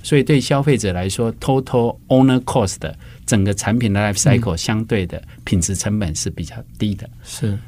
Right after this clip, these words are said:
Speaker 1: 甚至自动光学检查，我们做电视整机出货包装，出货的时候我们也给它拍一个 X 光，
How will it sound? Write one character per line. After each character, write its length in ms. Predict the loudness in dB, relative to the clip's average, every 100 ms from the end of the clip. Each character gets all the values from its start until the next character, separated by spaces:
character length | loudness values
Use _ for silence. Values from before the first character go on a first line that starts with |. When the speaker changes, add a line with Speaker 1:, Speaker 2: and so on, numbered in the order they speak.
| -2
Speaker 1:
甚 200 | 4 4
至 120 | 4
自 260 | 2 2
动 240 | 4 4 4
光 240 | 2 0
学 340 | 2 2 2 0
检 300 | -2 0 0
查， 300 | -2 -4 0
我 140 | 4
们 240 | 4 4 2
做 220 | 4 4
电 200 | 4 2
视 160 | 2 0
整 240 | 0 0
机 200 | 0 0
出 200 | 0 0
货 200 | 2 0
包 280 | 0 0 0
装， 300 | 0 0 -2 -6
出 200 | 0 2
货 220 | 4 4
的 100 | 4
时 120 | 2 2
候 100 | 4
我 60 |
们 120 | 2
也 80 | 0
给 140 | -2 -2
它 100 | -2
拍 240 | -4 -2
一 40 | -2
个 120 | -2
X 220 | -2 -2 0
光， 260 | 0 -2